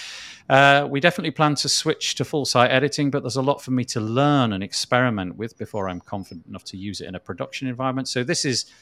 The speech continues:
this is a slightly different argument. It's not the argument about money. This is the argument about technical expertise and the idea of not really knowing enough to be confident that what you've got up on that website is totally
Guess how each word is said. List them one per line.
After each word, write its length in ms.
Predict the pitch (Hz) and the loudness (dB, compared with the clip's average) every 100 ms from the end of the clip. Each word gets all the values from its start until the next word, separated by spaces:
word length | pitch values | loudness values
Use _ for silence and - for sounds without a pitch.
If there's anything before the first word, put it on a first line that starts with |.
| _ _ _ | _ _ _
this 120 | 147 | -6
is 80 | 131 | -2
a 40 | 120 | 0
slightly 380 | - 151 156 | 4 4 4
different 260 | 123 110 107 | 0 -2 -4
argument. 520 | 92 90 85 92 135 | -4 -6 -6 -6 -6
It's 180 | - - | -6 -6
not 140 | 131 | -6
the 80 | 113 | -2
argument 320 | 117 104 104 | -2 -2 -6
about 200 | 92 95 | -4 -4
money. 360 | 90 113 110 95 | -2 -2 0 -2
This 180 | 117 - | -4 -6
is 80 | 107 | -2
the 100 | 117 | 2
argument 360 | 113 104 101 | 2 0 -6
about 260 | 101 101 - | -4 -4 -2
technical 400 | - - 101 104 | -4 -4 -4 -6
expertise 760 | - - - - 135 110 87 87 | -4 -6 -6 -2 0 -2 -4 -6
and 100 | 101 | -4
the 60 | |
idea 460 | 101 101 107 101 95 | -2 -2 -2 -2 -2
of 120 | 87 | -4
not 280 | 98 113 - | -4 -4 -4
really 380 | 113 107 101 98 | -2 -2 -2 -2
knowing 340 | 101 101 95 | -2 -2 -4
enough 600 | 92 92 95 92 - - - | -6 -6 -6 -6 -8 -12 -10
to 140 | - | -10
be 100 | 98 | -10
confident 560 | - - 104 - 92 87 | -10 -6 -6 -8 -10 -10
that 80 | 98 | -8
what 240 | 101 - | -8 -8
you've 220 | 98 87 | -10 -8
got 260 | - 95 - | -4 -4 -6
up 160 | - - | -12 -10
on 140 | 90 | -8
that 140 | 87 | -8
website 420 | 101 90 - 90 - | -10 -12 -10 -10 -10
is 160 | 92 | -10
totally 380 | - - 104 87 | -6 -4 -4 -6